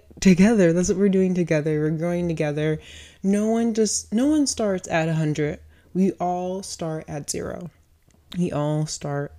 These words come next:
at zero. If you're ready to grow your social media and have a reel hit thirty K and have two other reels hitting at twenty K,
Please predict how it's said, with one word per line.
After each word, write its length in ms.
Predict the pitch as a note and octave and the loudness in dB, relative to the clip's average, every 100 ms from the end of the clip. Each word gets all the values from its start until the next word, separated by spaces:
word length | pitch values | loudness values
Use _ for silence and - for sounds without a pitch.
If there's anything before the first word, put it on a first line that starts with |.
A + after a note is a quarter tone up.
| - | -10
at 360 | D3 D3 - - - _ _ D#3+ | -8 -8 -10 -18 -20 _ _ -10
zero. 520 | D#3+ D3 - - - _ _ _ _ _ _ - | -4 -4 -4 -8 -10 _ _ _ _ _ _ -2
If 160 | G3 A#3 | 0 2
you're 160 | C4 | 2
ready 340 | A3+ G3 G3+ F#3+ | 4 2 2 -2
to 220 | - F#3 | -2 -2
grow 200 | E3+ E3 | 2 2
your 160 | D#3+ | 2
social 440 | D#3+ F3 E3+ - F3 | 0 -2 -2 -2 0
media 480 | E3 E3 E3+ E3 E3+ | 2 4 4 4 4
and 180 | E3+ | 4
have 280 | E3 F3 G3+ | 4 4 4
a 100 | B3 | 4
reel 400 | A3 F#3 G3 G3+ | 6 6 6 4
hit 260 | G3 F3+ - | 2 0 -2
thirty 520 | - G3+ A3+ A#3+ A#3 | 6 8 8 6 4
K 340 | - A3 A3+ | 4 4 6
and 100 | A3+ | 6
have 240 | G3 F#3 - | 4 2 -2
two 400 | - G#3+ G#3+ A3 - - - E3+ | 2 4 4 2 -4 -18 -4 2
other 320 | F#3 F#3+ F#3 | 4 4 4
reels 300 | F#3 F#3+ F3+ | 6 4 4
hitting 340 | F#3+ F#3 F3 | 2 2 2
at 240 | E3+ D#3 - | -2 -4 -6
twenty 380 | F3+ F3 E3+ | -2 0 0
K, 480 | E3 - D#3+ D#3+ D#3+ | -2 -2 0 0 -2